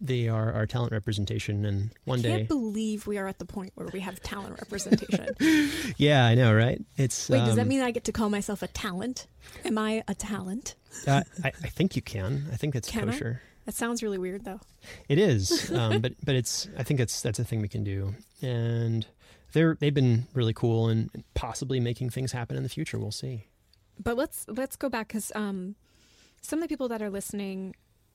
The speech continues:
Speaker 2: are probably other creators wanting to see what we've learned over six years and hoping to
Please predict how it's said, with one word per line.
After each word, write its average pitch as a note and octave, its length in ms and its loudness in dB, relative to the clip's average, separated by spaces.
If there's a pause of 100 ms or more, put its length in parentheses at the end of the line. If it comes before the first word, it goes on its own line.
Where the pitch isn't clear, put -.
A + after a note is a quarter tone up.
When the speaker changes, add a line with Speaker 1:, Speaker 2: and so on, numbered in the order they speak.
(260)
Speaker 2:
are F#3+ 180 -8
probably F3+ 960 -10 (320)
other F#3+ 200 -8
creators G3 840 -10 (260)
wanting F#3+ 280 -8
to F#3+ 100 -8
see G3 200 -4
what G3+ 160 -4
we've F#3+ 200 -6
learned F#3+ 240 -6
over G3 200 -6
six - 280 -8
years G3+ 360 -6
and F#3+ 380 -8 (360)
hoping G3+ 560 -4
to G3 600 -6